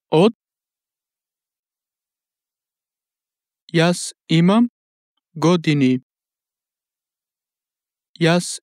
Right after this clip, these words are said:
имам години. Жал ми е. Јас имам.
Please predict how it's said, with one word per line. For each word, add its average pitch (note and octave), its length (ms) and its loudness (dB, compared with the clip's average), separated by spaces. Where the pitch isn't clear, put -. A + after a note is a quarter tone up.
имам F#3+ 420 2
години. D3 680 -2
Жал F#3 360 0
ми F#3+ 200 2
е. C3+ 200 -4
Јас F3 400 -4
имам. A3 420 0